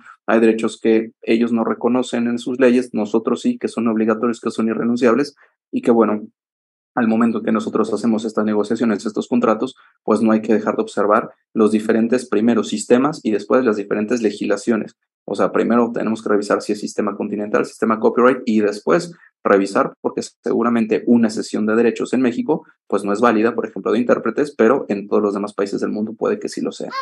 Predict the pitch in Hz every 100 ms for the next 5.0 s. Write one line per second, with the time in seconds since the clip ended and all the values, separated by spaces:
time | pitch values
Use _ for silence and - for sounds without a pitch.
0 | 494 - - 110 123 120 151 139 139 127
1 | 113 - 113 104 101 101 107 110 110 117
2 | 104 104 101 - - 107 104 98 98 -
3 | _ _ - 107 101 101 104 104 - 107
4 | 107 117 104 101 117 113 117 - 113 120